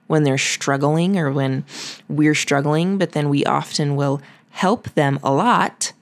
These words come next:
like I kind of mentioned at the beginning, so they perhaps might be learning some learned helplessness, and we might be too at the same time. It's interesting because here are some of the symptoms of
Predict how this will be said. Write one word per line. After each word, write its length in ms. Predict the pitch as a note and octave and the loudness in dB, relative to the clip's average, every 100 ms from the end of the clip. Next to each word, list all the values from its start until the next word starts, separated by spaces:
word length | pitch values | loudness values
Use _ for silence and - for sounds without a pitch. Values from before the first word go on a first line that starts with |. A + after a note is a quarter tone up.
| - | -10
like 120 | C#3+ | -4
I 60 | C#3+ | -4
kind 180 | D#3 | -2
of 60 | C#3 | -2
mentioned 320 | C#3 C#3+ - | 0 -2 -4
at 100 | C#3 | -4
the 60 | C#3 | -4
beginning, 560 | B2+ - G3+ F3+ C#3+ - - - - | -4 2 2 2 0 -6 -16 -20 -8
so 160 | - | -6
they 380 | E3 F3+ A3 C4 | -2 2 4 2
perhaps 480 | - G3+ F3 - - | 2 0 0 -2 -2
might 160 | C#3+ | -2
be 100 | C#3+ | 0
learning 320 | D3 D3 C3+ C#3 | 2 2 0 -2
some 220 | - C3+ | -4 -2
learned 220 | C3 C3+ | -4 -4
helplessness, 680 | D#3+ - - - C3+ C#3+ - _ | -6 -6 -6 -4 -2 -4 -6 _
and 320 | F3 D#3 D#3+ | -2 -2 0
we 240 | F3 A3+ A#3+ | 2 4 4
might 340 | F#3 F3 - | 2 0 -2
be 300 | D#3+ D#3+ E3+ - _ _ | -2 0 -2 -6 _ _
too 540 | - - A3 F#3 C#3 - _ _ _ _ | -6 2 2 4 0 -6 _ _ _ _
at 60 | - | -6
the 80 | E3+ | -4
same 280 | E3 D3+ | -2 -2
time. 540 | C#3+ - D#3+ D#3 - - _ _ - | -4 -4 -4 -4 -6 -14 _ _ -4
It's 160 | G3 | -2
interesting 520 | - D4 C#4+ - D#3 D3 | 2 2 2 2 0 0
because 280 | D#3 F3+ | 0 0
here 200 | - D4+ | 4 4
are 60 | E4+ | 4
some 240 | - C4 | 4 4
of 140 | B3 F#3 | 4 2
the 60 | |
symptoms 680 | F3 - G3+ G3+ D#3+ C#3 D3 | 0 4 2 2 0 -2 -2
of 500 | - D#3+ C3 C#3 | 0 2 2 0